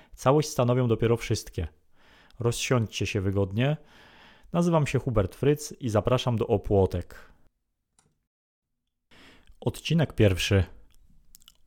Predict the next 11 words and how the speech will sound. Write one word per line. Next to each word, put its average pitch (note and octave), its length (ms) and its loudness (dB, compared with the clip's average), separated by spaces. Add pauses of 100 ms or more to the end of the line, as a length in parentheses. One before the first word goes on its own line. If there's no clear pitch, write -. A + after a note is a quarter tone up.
(140)
O D3 120 4
starym A#2 440 2
domu. F#2+ 320 8 (2250)
Najstarszy A#2 560 0
dom G2+ 260 4
w - 100 -10
Opłotkach, - 1080 0
ten F#2 300 2
drewniany, F#2+ 920 4
kryty G2 320 -2
strzechą, F#2+ 800 0